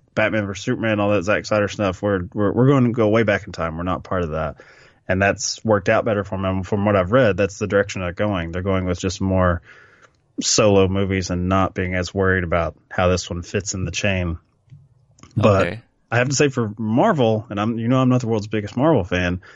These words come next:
Speaker 1: I think it really worked for the Incredible Hulk. I'm a big, I'm actually a big fan of the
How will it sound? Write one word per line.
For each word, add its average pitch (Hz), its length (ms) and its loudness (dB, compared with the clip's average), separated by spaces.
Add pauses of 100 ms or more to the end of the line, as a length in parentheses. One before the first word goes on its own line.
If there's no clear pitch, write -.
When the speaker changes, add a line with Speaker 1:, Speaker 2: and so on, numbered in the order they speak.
(460)
Speaker 1:
I 104 100 4
think 117 200 4
it 101 80 2
really 104 360 0
worked 113 260 0
for 98 120 -8
the 87 60 -6
Incredible 87 440 -2
Hulk. 85 200 -2
I'm 135 140 2
a 156 80 4
big, 123 160 2
I'm 175 120 0
actually 127 240 -2
a 98 140 -4
big 95 80 -16
fan 120 180 -2
of 87 80 -2
the 90 60 -12